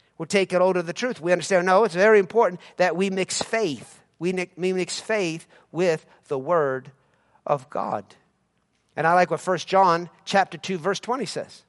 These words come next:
It says that you have an anointing of the Holy One. Talk about the Holy Spirit.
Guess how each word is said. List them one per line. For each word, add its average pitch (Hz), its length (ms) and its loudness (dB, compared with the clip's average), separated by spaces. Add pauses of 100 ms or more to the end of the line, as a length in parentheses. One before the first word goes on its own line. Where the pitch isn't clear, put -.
It 156 100 -12
says 180 320 2
that 160 120 -4
you 202 220 -4
have 170 580 0 (420)
an 175 140 2
anointing 165 760 -2 (800)
of 185 220 4
the 170 120 4
Holy 247 340 0
One. 127 240 -10 (340)
Talk 165 100 -6
about 160 220 0
the 151 80 -4
Holy 165 300 -2
Spirit. 190 400 -12